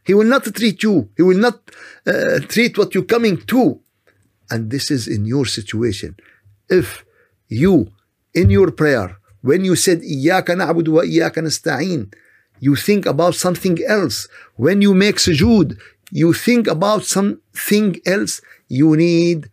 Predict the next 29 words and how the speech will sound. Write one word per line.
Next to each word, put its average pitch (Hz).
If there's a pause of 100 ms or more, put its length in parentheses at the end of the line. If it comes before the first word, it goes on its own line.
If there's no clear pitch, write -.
(160)
the 123 (2250)
emergency 131
room 143 (260)
for 117
your 120
faith. - (260)
You 117
need 147
the -
F -
E -
R, 95 (220)
not 123
the -
E -
R, 113 (240)
the 123
face 196
emergency 101
room. 87 (400)
And 107
this - (280)
F -
E 135
R 151 (240)
is 117
much 165
more 143
important 120